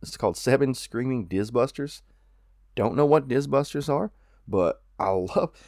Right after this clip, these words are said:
you know, you might know, so maybe you can clue me in. I didn't look at that. I just like that song. I mean, I like the, the whole first side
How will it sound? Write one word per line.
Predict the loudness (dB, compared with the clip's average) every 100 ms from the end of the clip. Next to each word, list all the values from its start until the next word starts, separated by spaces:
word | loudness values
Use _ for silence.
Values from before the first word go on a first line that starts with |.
| -8
you | 0
know, | 2 2
you | 0 4
might | 4 4
know, | 2 0 -2 -8
so | -8 -4
maybe | 0 0 -2
you | -2
can | -4
clue | -2 0
me | 0
in. | 0
I | 2
didn't | 2 2
look | -2 -4
at | -4
that. | -2
I | 0 0
just | -2 -2
like | 2 2 2
that | -2 -4
song. | -4 -4 -2 -2
I | 0
mean, | 2
I |
like | 4 4 2
the, | 0 4
the | 4
whole | 6 4 2
first | -2 -2 -2 -4
side | 2 2 2